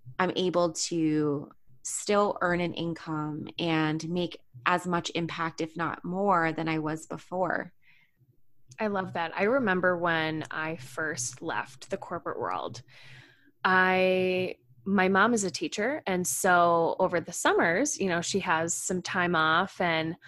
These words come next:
Speaker 2: I remember the first summer that I, I was working just for myself,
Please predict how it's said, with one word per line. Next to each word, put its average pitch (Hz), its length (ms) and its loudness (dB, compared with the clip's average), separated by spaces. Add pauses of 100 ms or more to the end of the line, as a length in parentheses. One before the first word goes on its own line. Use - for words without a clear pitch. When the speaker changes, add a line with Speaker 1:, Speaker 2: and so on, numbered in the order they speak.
(480)
Speaker 2:
I 196 60 4
remember 202 360 6
the 175 120 2
first - 760 0
summer 208 800 2
that 175 160 6
I, 165 220 4
I 170 180 -2
was 160 200 -8
working 170 480 -2
just - 260 -8
for 175 100 -8
myself, 165 840 0